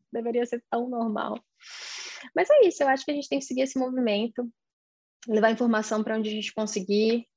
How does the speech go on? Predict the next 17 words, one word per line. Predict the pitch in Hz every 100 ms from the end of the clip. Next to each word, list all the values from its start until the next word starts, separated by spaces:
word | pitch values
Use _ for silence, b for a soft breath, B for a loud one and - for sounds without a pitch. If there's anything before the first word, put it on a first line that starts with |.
| _
apoiar | 220 220 226 202
as | 208
mulheres, | 208 190 202 208 220 - - b b b _ _
é, | - 202 202 202 196 196 - 214 - _ _ _ _ _ _ _ _ _ -
a |
gente | 214 214 233 -
ocupar | 233 226 - 220 247
os | 233
lugares, | 208 208 214 226 220
entender | 240 226 233 240
que | 254
nós | 233
somos | 233 226
capazes | 220 - 202 214 220 - -
e | 226 220 220 220 220
não | 220 226
desistirmos. | 233 240 - 208 202 202 -